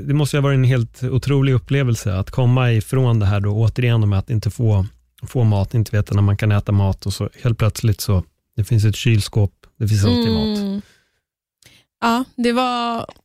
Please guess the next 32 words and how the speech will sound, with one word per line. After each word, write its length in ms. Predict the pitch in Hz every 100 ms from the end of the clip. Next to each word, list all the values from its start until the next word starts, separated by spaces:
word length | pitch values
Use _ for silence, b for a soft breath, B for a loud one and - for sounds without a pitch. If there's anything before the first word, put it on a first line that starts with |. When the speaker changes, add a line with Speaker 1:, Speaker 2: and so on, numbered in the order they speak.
| _ _ _ _ _ _ _ _ _ _ _
Speaker 2:
Jag 120 | 262
vet 140 | 254 269
inte, 160 | 262
det 100 | 240
kän-, 440 | 247 - 277 262 254
jag 80 | 262
vet 80 | 294
inte 180 | 285
hur 60 | 277
jag 100 | 254
ska 100 | -
beskriva 440 | 233 240 254 240 233
känslan, 500 | 247 233 - 220 226 B B B
men 80 | 233
jag 80 | 233
kan 140 | 247
säga 160 | 254 254
så 120 | 247
här, 300 | 247 220 - - _ _ -
jag 160 | 233 233
minns 300 | 247 262 247
att 120 | 220
varje 240 | 233 240
gång 140 | 240 214
jag 120 | 214
fick 180 | 233 -
mat 380 | 240 226 208 - _ _ _ _ -
så 200 | - 233
åt 280 | 220 220
jag 100 | 196
väldigt 320 | 202 208 196 -
snabb, 380 | - 196 208